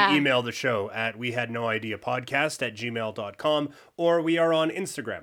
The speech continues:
Speaker 2: at we had no idea podcast.
Speaker 1: Do it for the gram.
Speaker 2: Yes. So without any further ado,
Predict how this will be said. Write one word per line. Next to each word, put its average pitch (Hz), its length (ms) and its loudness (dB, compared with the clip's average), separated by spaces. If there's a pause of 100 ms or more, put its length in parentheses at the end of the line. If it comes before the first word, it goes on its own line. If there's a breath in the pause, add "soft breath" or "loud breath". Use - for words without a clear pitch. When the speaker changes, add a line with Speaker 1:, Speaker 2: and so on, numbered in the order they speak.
Speaker 2:
at 120 240 -4
we 117 220 -6
had 113 280 -2
no 107 280 -6
idea 98 540 -10
podcast. - 40 -20
Speaker 1:
Do 233 140 -6
it 226 80 -8
for 247 100 -8
the 240 80 -6
gram. 226 520 -6 (300)
Speaker 2:
Yes. - 360 -4 (560 loud breath)
So 240 260 6
without 196 400 4
any 180 240 2
further 160 320 0
ado, 123 420 -2